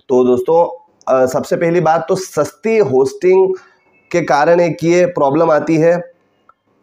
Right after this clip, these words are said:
होस्टिंग क्या होती है, ये भी आपको मैं किसी डिटेल वीडियो में और बता दूंगा, पर हम normally यहाँ समझ लेते हैं कि जो एक स्पेस होती है,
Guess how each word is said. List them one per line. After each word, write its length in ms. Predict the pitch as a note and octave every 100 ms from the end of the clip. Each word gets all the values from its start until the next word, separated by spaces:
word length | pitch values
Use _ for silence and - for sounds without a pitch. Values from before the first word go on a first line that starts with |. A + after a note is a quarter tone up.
| -
होस्टिंग 380 | C3 C3 F3 E3+
क्या 100 | E3+
होती 280 | D#3+ D#3+
है, 300 | E3 F3 F3+ F3 -
ये 120 | A#2
भी 100 | B2+
आपको 260 | D3+ D3 D#3+
मैं 120 | D#3+
किसी 200 | D#3+ D3
डिटेल 340 | D3+ C#3 D#3 D#3
वीडियो 240 | D3 D#3
में 120 | E3
और 260 | C#3+ C#3 D#3+
बता 240 | C#3 C#3
दूंगा, 260 | C#3 C#3 D3+
पर 320 | - - D3
हम 260 | D3 D3+ C#3
normally 300 | C#3+ D3 D#3
यहाँ 220 | D3+ D3+
समझ 260 | D3+ C#3+
लेते 240 | C#3+ C#3+ D3+
हैं 200 | D3+ D#3+ - - _
कि 100 | D3
जो 380 | B2+ D3+ D#3+ -
एक 360 | D#3 D#3 E3 -
स्पेस 440 | C3+ - F3+ F#3+ F3+
होती 280 | C#3 D#3+
है, 320 | D3+ D3+ F3